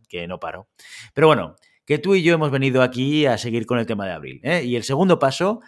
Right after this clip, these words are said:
a la hora de diseñar una política retributiva, es hablar de equidad interna y competitividad externa.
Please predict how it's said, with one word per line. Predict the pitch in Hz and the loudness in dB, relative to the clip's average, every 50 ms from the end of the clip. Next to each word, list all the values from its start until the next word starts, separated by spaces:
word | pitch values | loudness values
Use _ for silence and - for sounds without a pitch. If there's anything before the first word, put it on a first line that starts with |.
| _ _ _ | _ _ _
a | - 113 | -8 -4
la | 120 131 | -2 -2
hora | 147 165 | 0 0
de | 156 156 | 2 0
diseñar | 151 139 - 139 135 135 127 123 | 0 0 -2 -2 -2 -2 -2 0
una | 131 120 104 | -2 -2 -2
política | 117 117 117 131 127 135 | -2 -2 -2 0 0 0
retributiva, | 151 156 151 160 151 143 135 127 131 139 147 - - | -2 -2 -4 -4 -4 -4 -2 -2 0 0 -2 -2 -2
es | 151 143 - | -4 -4 -2
hablar | 185 170 160 165 165 | -2 -2 0 -2 0
de | 147 147 | -2 -4
equidad | 131 139 143 160 | -4 -4 -4 -2
interna | 175 175 160 139 147 139 139 147 165 196 214 208 - _ _ _ | -2 -4 -2 0 0 0 0 0 -2 -2 -4 -6 -10 _ _ _
y | _ 139 | _ -8
competitividad | - - 123 113 123 120 98 98 104 98 98 95 90 | -4 -2 -2 -2 -2 -6 -6 -6 -4 -4 -4 -4 -6
externa. | 104 - - - 190 156 113 92 85 - | -8 -8 -4 -4 -4 -2 -4 -6 -8 -10